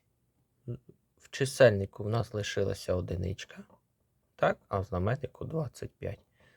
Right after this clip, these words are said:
Тобто відповідь після скорочення даного дробу одна двадцять п'ята.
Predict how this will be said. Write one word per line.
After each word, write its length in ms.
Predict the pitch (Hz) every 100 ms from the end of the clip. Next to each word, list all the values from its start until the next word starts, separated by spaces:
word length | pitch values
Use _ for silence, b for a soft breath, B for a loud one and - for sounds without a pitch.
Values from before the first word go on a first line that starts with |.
| b b _
Тобто 480 | 127 117 - - - _ 120
відповідь 560 | 123 131 - 160 175 - _
після 380 | - 135 - -
скорочення 640 | - - 113 104 - 101 98
даного 500 | 101 98 101 92 101
дробу 280 | - 147 - _ _ _
одна 440 | - 98 90 92 127 -
двадцять 480 | 85 82 82 - 82 - _ _
п'ята. 440 | - 120 98 -